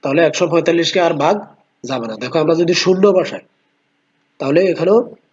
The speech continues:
ফলও শূন্য। তাহলে এবার কত হবে দেখো, শূন্য শূন্য কত হয়? শূন্য, শূন্য, শূন্য, শূন্য, শূন্য, শূন্য, শূন্য। তাহলে শূন্য হয়েছে, বিয়োগ করলে কত হয়? একশো পঁয়তাল্লিশে থাকে, একশো পঁয়তাল্লিশে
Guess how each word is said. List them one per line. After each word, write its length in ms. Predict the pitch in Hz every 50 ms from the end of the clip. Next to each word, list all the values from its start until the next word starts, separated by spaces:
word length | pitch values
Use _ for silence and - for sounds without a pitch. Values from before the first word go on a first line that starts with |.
| _ _ _ _ _ -
ফলও 260 | 156 151 160 165 165
শূন্য। 280 | - - 156 123 113 104 95 - _ _ _ _ _ _ _ _ _
তাহলে 180 | 147 131 143 170
এবার 180 | 170 175 165 - - -
কত 200 | 190 170 143 170
হবে 160 | 165 170 185
দেখো, 240 | 180 175 170 196 208 202 - - - - - - - -
শূন্য 320 | - - 190 175 170 196 196
শূন্য 220 | 196 202 202 214 214
কত 220 | 202 196 180 -
হয়? 200 | - 135 113 107
শূন্য, 340 | - - - 160 156 160 170 175 185 196 190 - - _ _ _
শূন্য, 360 | - - - 170 170 175 185
শূন্য, 240 | 180 - 196 190 190 208 214 226 - - - _ _ _ _ _ _ _ _ -
শূন্য, 340 | - - 165 160 170 170 180 196 202 202 202 -
শূন্য, 360 | - - - 175 170 175 185
শূন্য, 240 | 180 196 196 190 202 226 262 254 - - - _ _ _ _ _
শূন্য। 460 | - - - 185 165 143 113 101 95 - -
তাহলে 240 | 143 139 139 160
শূন্য 260 | 156 156 156 156 151 147
হয়েছে, 280 | 135 - - - - 135 127
বিয়োগ 180 | 135 160 160 160
করলে 200 | - 185 185 190 190
কত 180 | 214 190 -
হয়? 160 | 180 190 233 240 - - _ _ _ _ _ _ _ _ _ _ _ _ -
একশো 260 | 151 139 - - 180
পঁয়তাল্লিশে 600 | 175 - 175 160 - 175 175 185 185 175 208 233 254 247 - - - _ _ _ _ _ _ _ _ _ _ _ _ _ _ _ _ _ _ _
থাকে, 220 | - 139 117 - 135
একশো 240 | 135 131 - 180 175
পঁয়তাল্লিশে 560 | 160 180 170 151 170 165 175 175 160 180 226